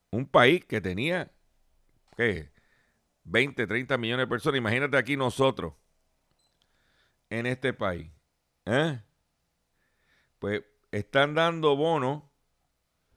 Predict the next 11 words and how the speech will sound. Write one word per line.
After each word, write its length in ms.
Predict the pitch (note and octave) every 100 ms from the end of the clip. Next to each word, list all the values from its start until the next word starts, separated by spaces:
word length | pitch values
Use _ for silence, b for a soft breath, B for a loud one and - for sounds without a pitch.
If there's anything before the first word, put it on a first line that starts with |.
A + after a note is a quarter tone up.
| _ _
para 340 | - A2 A2+ F2+
que 120 | G#2+
la, 320 | G#2+ G2+ A2 -
los 180 | G2
que 120 | - A2
estén 520 | - E3 D#3+ C#3 A#2 _ _ _ _ _ _ _ -
en 200 | G2+ G#2+
edad 260 | G#2 B2
reproductiva 840 | C#3 D3+ D3 C#3 C3 - D#3+ C#3 A#2
tengan 440 | B2 C3 C3+ A#2
niños. 440 | C3 C3+ G#2+ E2